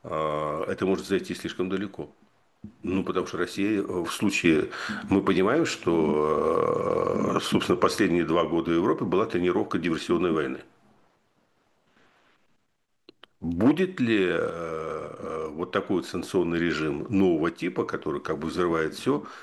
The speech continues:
триггером гибридной войны в Европе? Скорее всего, да.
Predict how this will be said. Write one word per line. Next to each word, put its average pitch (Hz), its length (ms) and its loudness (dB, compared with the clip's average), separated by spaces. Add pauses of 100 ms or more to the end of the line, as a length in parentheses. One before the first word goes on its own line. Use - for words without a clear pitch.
(220)
триггером 98 640 0 (180)
гибридной 87 480 -2
войны 82 320 -2
в 78 40 -6
Европе? 71 380 -4
Скорее 76 280 -8
всего, 117 260 -4
да. 101 260 -8